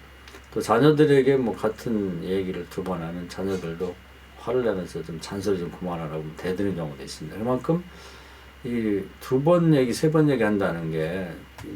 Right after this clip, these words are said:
말하는 사람도 힘들고 듣는 사람도 힘들어요. 근데 하나님은 저는, 에, 힘들어하지 않습니다. 싫어하지 않습니다. 뭐 같은 얘기를 뭐 오 년, 십 년을 해도 늘 듣고 계시죠. 어, 그러니까 너무 감사한 거죠. 그래서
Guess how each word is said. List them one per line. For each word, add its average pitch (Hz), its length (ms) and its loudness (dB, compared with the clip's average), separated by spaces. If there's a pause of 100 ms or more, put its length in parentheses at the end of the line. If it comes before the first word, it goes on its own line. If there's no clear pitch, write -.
말하는 139 320 2
사람도 147 580 4
힘들고 135 480 0
듣는 117 240 -2
사람도 92 320 -2
힘들어요. - 440 -6
근데 135 140 0
하나님은 170 500 4 (560)
저는, 156 440 2 (200)
에, 107 240 -6
힘들어하지 170 560 2
않습니다. - 420 -8
싫어하지 196 380 4
않습니다. - 460 -8 (600)
뭐 156 100 -12
같은 156 360 4
얘기를 135 280 6
뭐 123 220 -4
오 113 180 0
년, 135 140 4
십 156 200 0
년을 113 380 2
해도 120 220 -4 (460)
늘 131 420 2
듣고 - 300 -4
계시죠. - 400 -8
어, - 720 -20 (260)
그러니까 147 260 0
너무 127 180 -2
감사한 95 500 -4
거죠. - 200 -10
그래서 107 300 -2